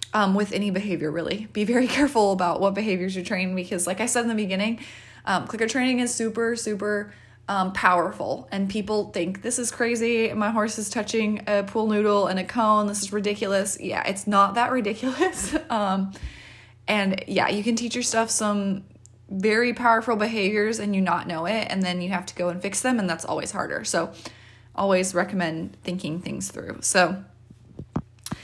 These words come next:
so then, um, the last thing in this section is gonna be the, your end of session cue. So, or it doesn't even need to be a cue if you don't want it to be. So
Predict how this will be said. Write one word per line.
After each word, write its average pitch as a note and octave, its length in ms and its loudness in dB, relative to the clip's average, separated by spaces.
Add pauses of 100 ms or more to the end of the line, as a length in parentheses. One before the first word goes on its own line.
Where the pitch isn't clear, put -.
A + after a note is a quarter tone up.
(260)
so D4+ 160 4
then, D4+ 280 6
um, A#3 300 6
the G#3+ 100 6
last A3+ 420 4
thing A#3+ 280 2
in G#3 160 0
this G3 220 0
section G3+ 420 -2
is F#3+ 100 -2
gonna G3+ 200 -2
be G3 200 -2
the, F#3+ 260 -4
your G3 260 -4
end G#3 160 0
of F#3+ 120 0
session F#3 460 -4
cue. A#3 520 -8
So, G#3 380 4 (420)
or G#3 480 4 (120)
it A#3 60 -2
doesn't A3+ 220 2
even G3 200 0
need F3 180 -4
to - 60 -8
be F#3 140 -2
a F#3+ 40 -2
cue G3 240 -2
if F#3+ 120 -6
you F#3+ 60 -4
don't - 180 -6
want C3+ 140 -8
it - 60 -18
to - 80 -14
be. - 160 -16
So G#3+ 280 0